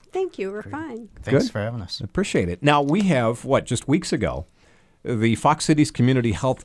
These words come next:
Speaker 3: Survey report came out, and when I first saw the information, I'm going, "Oh, this could be really interesting to chat about." But there's a lot there, isn't there?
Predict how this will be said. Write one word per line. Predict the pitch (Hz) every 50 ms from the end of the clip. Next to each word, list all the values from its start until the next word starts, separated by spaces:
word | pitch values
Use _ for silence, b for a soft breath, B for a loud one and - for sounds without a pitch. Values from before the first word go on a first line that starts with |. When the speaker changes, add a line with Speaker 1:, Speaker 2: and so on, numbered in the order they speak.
| -
Speaker 3:
Survey | - - - 123 123 104 110 95 95 90 92 -
report | 98 98 90 - - 101 92 87 90
came | - 107 82 80 76
out, | 73 69 73 85 -
and | - 104 101
when | 110 110
I | 104
first | 98 - - 160 160 160 -
saw | - 165 156 147 120 90 80 78 87
the | 92 98 117
information, | 123 - - 104 110 165 - - 98 85 82
I'm | 80 82
going, | 90 95 92
"Oh, | - 120 127
this | 101 113 -
could | - - 110 82
be | 85 85
really | 87 110 139 143 120 104 98
interesting | 104 104 - 92 - - 92 80
to | 73 73
chat | - 110 104 110 104
about." | 82 71 67 71 - b b b b b b b b b b b b
But | - 85 80 -
there's | - 139 180 185 -
a | - 78
lot | 71 65 69 71 78 98 113 117 101 -
there, | - 95 101 104 92 80 78
isn't | 85 85 - 101 80 -
there? | 69 64 - -